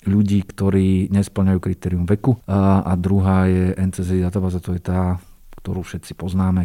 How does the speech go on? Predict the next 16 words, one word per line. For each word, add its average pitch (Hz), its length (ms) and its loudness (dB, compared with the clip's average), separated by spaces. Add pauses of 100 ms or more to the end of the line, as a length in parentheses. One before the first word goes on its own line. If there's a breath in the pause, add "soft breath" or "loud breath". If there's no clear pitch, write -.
Dúfam, 104 320 0
že 92 160 -2
tým, 101 320 -2
že 92 160 -4
s-, - 400 -18
to 92 160 -8
do-, 90 160 -10
dohliadneme, 104 800 4 (400 loud breath)
akým 95 240 -4
spôsobom 98 640 -2
sú 95 160 -6
ľudia 95 160 -6
pozvaní, 92 720 -2
e, 98 240 -6
to - 80 -10
bude 92 320 -2